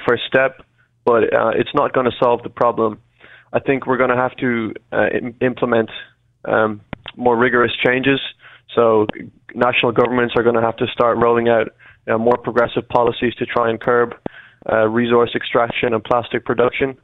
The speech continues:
And then similarly, we're gonna need action from within the private sector. And we are already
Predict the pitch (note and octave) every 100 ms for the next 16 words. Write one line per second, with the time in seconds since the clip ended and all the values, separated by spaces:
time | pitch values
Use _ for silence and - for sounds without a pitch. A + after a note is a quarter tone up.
0 | - - - B2 A#2 A2+ D3 C#3 A#2+ A2+
1 | A2+ A2+ - - - A#2+ B2 A#2 A#2+ A#2
2 | A#2 B2 B2 - A#2 - A#2 A2+ D3 C#3+
3 | A2+ - A#2+ A2+ - A#2+ A#2 - - _
4 | _ _ - B2+ C#3+ D3 B2 B2 B2 A#2